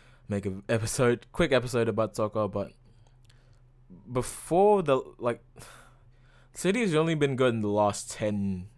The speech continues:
years, probably, when they got bought by, I think his name is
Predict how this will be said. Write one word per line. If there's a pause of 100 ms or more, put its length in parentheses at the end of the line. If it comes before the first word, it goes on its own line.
(100)
years, (100)
probably, (280)
when
they
got
bought (640)
by, (300)
I
think
his
name
is